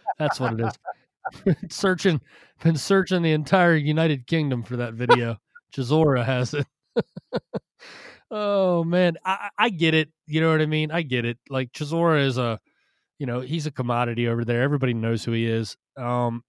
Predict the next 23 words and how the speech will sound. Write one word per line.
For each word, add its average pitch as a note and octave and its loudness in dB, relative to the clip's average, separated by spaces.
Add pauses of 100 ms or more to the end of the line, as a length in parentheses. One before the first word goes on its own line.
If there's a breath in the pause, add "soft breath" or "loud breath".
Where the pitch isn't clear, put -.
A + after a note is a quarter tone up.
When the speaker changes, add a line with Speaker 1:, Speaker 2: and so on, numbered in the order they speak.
(100)
Speaker 2:
and, B2+ -4 (440)
you A3 -4
know, F3+ 2
and, D#3 -8
and D#3+ -2
he, D3+ -4 (480)
spot D3+ 2
on. E3 4 (240)
Yeah, D3 -2 (140)
you're C3 0
on D3+ 4
the D3+ -4
card D#3 2
to C#3 -4
sell D#3+ -2
tickets. - -6 (100)
<laughs> - -20
There's A2+ -6
no D#3+ 2 (140)
doubt E3+ 4
Speaker 1:
Right. F3+ 4
Speaker 2:
about F3+ 4
it. C3+ -4